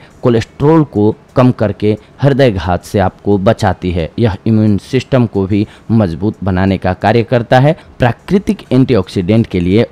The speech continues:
और विटामिन सी के लिए रामफल एक अच्छा स्रोत है। यह इम्यून सिस्टम को मजबूत करता है, इसीलिए इसके लगातार सेवन से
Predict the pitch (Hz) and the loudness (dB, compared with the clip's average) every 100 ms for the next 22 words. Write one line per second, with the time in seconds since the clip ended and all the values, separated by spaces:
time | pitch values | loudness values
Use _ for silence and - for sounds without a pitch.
0 | - 110 87 92 98 107 101 95 92 - | 0 0 0 -2 0 2 2 0 -4 -6
1 | 165 165 101 90 87 113 - - - 101 | -6 -2 -2 -2 0 0 -2 -12 -8 -2
2 | 135 147 139 - 95 101 - 110 - - | 2 4 2 0 -2 -2 -2 -4 -4 -6
3 | 117 - 80 80 - - - - 98 82 | -6 -6 -6 -6 -10 -14 -8 -2 -2 -2
4 | 90 80 - - - 110 98 - - 131 | -6 -8 -8 -18 -4 -2 -2 -4 0 4
5 | 131 113 - 120 - 123 117 135 - - | 6 4 0 -4 0 0 2 2 0 0
6 | 113 110 85 90 - 87 - 85 101 110 | 2 2 0 -4 -4 -4 -2 -2 0 -2
7 | 107 - 78 71 69 - - 160 - 170 | -6 -6 -6 -6 -8 -14 -6 -6 -2 0
8 | 147 104 92 98 - 143 147 - - 104 | 2 2 2 0 0 0 0 -4 -2 2
9 | 113 110 - 92 | 2 0 -2 -4